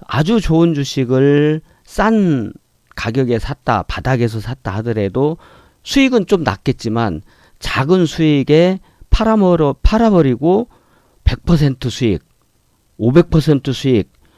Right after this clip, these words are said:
열 배, 텐베거 이런 큰 수익을 놓치는 경우가 너무나 많습니다. 저희가 이제 종목을 추천해드리고, "아, 그거 아직 추세 안 끝났으니까 가지고 계시자." 그러면, "아이, 저기 팔았는데요."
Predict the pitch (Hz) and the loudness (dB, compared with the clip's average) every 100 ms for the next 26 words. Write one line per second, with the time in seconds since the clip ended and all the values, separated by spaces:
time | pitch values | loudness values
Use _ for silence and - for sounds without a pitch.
0 | _ - 104 127 - 175 110 - 196 190 | _ 0 6 6 6 4 4 2 -2 4
1 | 202 151 98 71 - _ - 127 185 185 | 4 6 2 0 -12 _ -2 4 4 4
2 | 139 - - 254 233 170 202 180 170 208 | 0 -6 -4 -2 -2 -4 -2 -2 -2 -4
3 | 220 _ _ - 160 - 254 226 170 123 | -6 _ _ -4 -4 0 -2 0 0 -2
4 | 120 160 139 131 196 220 165 101 98 - | -2 -6 -2 2 2 2 -2 -4 -6 -8
5 | 104 85 82 - _ - - - 160 170 | -10 -10 -12 -18 _ -20 -20 -6 -2 0
6 | 165 139 131 123 117 110 - 117 139 123 | 0 0 -2 0 -2 -6 -4 -2 -2 -4
7 | 107 - - 156 127 113 110 - 117 - | -6 -10 -8 -6 -6 -8 -8 -8 -8 -6
8 | 120 127 113 - - - 110 - - - | -4 -2 -4 -8 -14 -10 -10 -10 -6 -6
9 | 104 - 127 127 - 110 - 95 - 104 | -6 -8 -8 -8 -8 -10 -10 -12 -10 -6
10 | 123 107 101 - - 95 - _ 110 98 | -6 -6 -8 -10 -14 -14 -16 _ -8 -6
11 | 95 - - - - - 107 101 95 87 | -6 -10 -20 -20 -18 -6 -6 -4 -8 -10
12 | 82 - 165 175 175 135 90 95 104 | -10 -12 -8 -4 -4 -4 -4 -6 -8